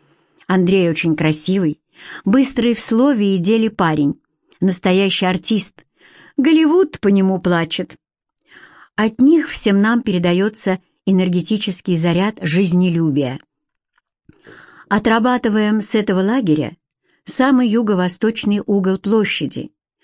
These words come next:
прошляхтовывая озера и реки со всеми их протоками, отбирая пробы, отчего рюкзаки к концу маршрута становятся неподъемными.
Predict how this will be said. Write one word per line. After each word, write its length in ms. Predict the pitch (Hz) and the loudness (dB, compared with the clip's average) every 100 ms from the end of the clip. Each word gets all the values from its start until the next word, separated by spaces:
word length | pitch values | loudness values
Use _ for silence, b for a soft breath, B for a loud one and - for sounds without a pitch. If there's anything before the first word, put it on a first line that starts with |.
| B B B B _ - | B B B B _ -2
прошляхтовывая 1300 | 208 226 - 214 - - 233 202 190 190 185 175 - | 0 0 -2 -4 -2 0 0 0 0 0 0 -2 -2
озера 540 | 170 160 196 277 262 | -2 0 0 0 -2
и 260 | 262 - 240 | -4 -2 0
реки 400 | 220 226 220 214 | 2 0 -2 -6
со 220 | 208 185 | -2 -4
всеми 480 | 180 233 226 202 202 | -2 0 2 2 0
их 120 | 196 b b b b b _ _ | -4 b b b b b _ _
протоками, 1120 | 143 170 156 - 277 277 - 240 233 226 226 - _ _ | -2 -2 0 0 0 0 -2 0 2 0 -2 -8 _ _
отбирая 560 | 185 170 180 180 165 160 | -4 0 0 0 0 -2
пробы, 640 | 156 185 233 254 226 233 B B - | -2 0 2 2 0 -2 B B -4
отчего 420 | 180 - 208 190 | -4 -2 0 2
рюкзаки 560 | 190 165 180 180 277 311 | 2 0 -2 0 0 -2
к 60 | |
концу 340 | - 190 - 180 | 0 -2 0 0
маршрута 680 | 175 180 190 175 160 160 170 _ _ | 0 -2 -2 -2 -2 -4 -6 _ _
становятся 840 | - - 170 190 262 247 - - | -8 -2 2 2 0 -2 -4 -2
неподъемными. 1200 | 202 170 175 180 175 156 151 139 156 151 139 147 | 0 0 0 0 -2 0 0 2 2 2 2 -2